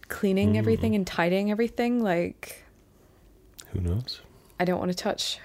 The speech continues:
Speaker 1: her. I don't wanna deal with the body, but I can fix it. I can fix everything else. I can fix everything else.
Speaker 2: <laughs>
Speaker 1: Oh, oh, that's awful. A-
Speaker 2: Yeah.
Speaker 1: anyway, a random theory.
Speaker 2: Yeah.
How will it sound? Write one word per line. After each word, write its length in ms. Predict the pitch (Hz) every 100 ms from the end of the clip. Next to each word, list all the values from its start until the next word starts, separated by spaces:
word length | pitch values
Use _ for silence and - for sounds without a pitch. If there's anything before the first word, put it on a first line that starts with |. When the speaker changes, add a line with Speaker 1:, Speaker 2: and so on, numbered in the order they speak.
| -
Speaker 1:
her. 420 | 226 208 202 202
I 60 | -
don't 200 | 180 185
wanna 220 | 185 180
deal 260 | 175 196 196
with 120 | 196
the 60 | 196
body, 440 | 185 202 196 196 185
but 260 | - 175 - - - - - - - -
I 80 | 180
can 140 | 180 214
fix 240 | 262 -
it. 120 | 214 -
I 40 | -
can 100 | 202
fix 180 | 254
everything 300 | 262 240 262
else. 220 | 262 247 -
I 60 | -
can 80 |
fix 240 | - 247 -
everything 280 | 247 247 262
else. 240 | 226 - - -
Speaker 2:
<laughs> 240 | - - -
Speaker 1:
Oh, 440 | 233 277 247 214 - - - - - -
oh, 360 | - 269 285 269
that's 180 | 262 -
awful. 640 | 269 294 - 226 214 208 202
A- 160 | - -
Speaker 2:
Yeah. 240 | 104 -
Speaker 1:
anyway, 460 | 208 214 208 190 185 - -
a 240 | - 196 185 - -
random 300 | - 196 190
theory. 320 | 185 190 190 190 _ - -
Speaker 2:
Yeah. 60 | -